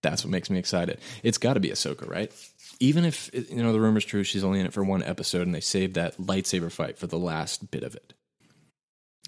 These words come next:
Uh, I think that'd be great. Uh, like I said, he's broken many of the prop sabers. You know, he also said, he also had this to say about the child, which was,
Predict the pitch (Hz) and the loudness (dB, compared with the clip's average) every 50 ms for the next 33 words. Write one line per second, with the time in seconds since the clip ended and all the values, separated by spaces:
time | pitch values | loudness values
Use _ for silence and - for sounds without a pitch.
0 | - - - 101 95 92 98 - 107 98 - 98 101 92 - 107 98 - - - | -10 -6 -4 0 2 2 2 2 2 0 2 0 0 -2 -2 -2 -2 -4 -8 -16
1 | _ _ _ _ _ _ _ _ _ _ _ - - - - - - - - - | _ _ _ _ _ _ _ _ _ _ _ -20 -18 -16 -16 -16 -16 -18 -20 -20
2 | - _ _ _ _ _ _ 120 113 113 113 104 - 110 117 113 - 110 - - | -20 _ _ _ _ _ _ 4 6 6 6 6 4 4 2 4 4 2 6 6
3 | 113 104 104 110 104 92 - - - _ _ _ _ 135 110 107 110 107 101 - | 6 6 6 6 2 2 0 -6 -10 _ _ _ _ 0 6 10 10 10 10 8
4 | 104 101 101 98 98 98 92 - - 98 80 - - - - 143 135 113 127 127 | 8 8 8 8 6 4 2 2 2 2 2 4 2 4 8 8 8 8 8 4
5 | 127 117 - 120 107 107 104 113 107 104 104 - - 113 - - 110 98 98 95 | 4 4 2 4 4 4 6 6 6 6 4 2 0 0 0 4 4 4 4 4
6 | 92 95 92 98 - - - - _ _ _ - 113 110 107 107 - 117 107 104 | 2 0 -2 -6 -10 -18 -20 -20 _ _ _ -2 2 2 2 4 4 4 4 4
7 | 98 101 98 - - - - 90 95 87 - 90 - - 92 87 80 - - 82 | 4 4 2 2 0 2 2 2 2 2 0 -2 -2 -4 -4 -4 -2 -2 -4 -4
8 | 64 - 50 50 - - - - - - - - - _ - 98 87 - - 90 | -4 -6 -8 -10 -12 -14 -18 -20 -20 -20 -20 -20 -10 _ 0 0 0 2 2 2
9 | 87 87 85 82 - - - | 2 4 2 2 0 -2 -4